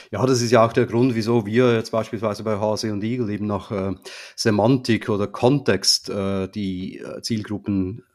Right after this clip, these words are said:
versuchen zu targeten, anzuschreiben, anzusprechen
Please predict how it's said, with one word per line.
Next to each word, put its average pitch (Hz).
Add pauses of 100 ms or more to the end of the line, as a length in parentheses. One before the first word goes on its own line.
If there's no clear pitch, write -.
(100)
versuchen 104
zu 90
targeten, 107 (240)
anzuschreiben, 120
anzusprechen 113